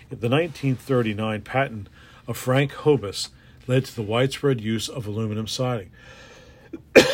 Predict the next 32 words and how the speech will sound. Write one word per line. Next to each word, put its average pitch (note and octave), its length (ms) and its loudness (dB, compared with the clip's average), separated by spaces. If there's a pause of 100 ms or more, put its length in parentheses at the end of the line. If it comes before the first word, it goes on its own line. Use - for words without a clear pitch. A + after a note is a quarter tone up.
(220)
excuse C3+ 340 -2
me, - 80 -16 (680)
which C3+ 200 4
was A#2+ 140 2
introduced A#2+ 640 2
in G#2 140 -8
nineteen B2 420 -2
forty-six. A2 960 -4 (840)
The B2+ 80 0
burgeoning D3 480 4
housing C3+ 540 -2
market G2 420 -8
exploded B2 800 -2
after A2+ 300 -8
World G#2 320 -6
War G2+ 180 -4
Two, G2 460 -4 (460)
led B2+ 280 2
to C#3 80 -2
the B2+ 100 0
demand G#2 460 -4
for - 120 -12
the G#2 100 -8
cladding G2+ 480 -6
system C#3 420 -6
that G2 120 -12
was F#2+ 160 -12
readily G2 380 -8
available, G2 560 -8 (680)
faster A#2 500 -4
to C3+ 180 0
install G2+ 560 -4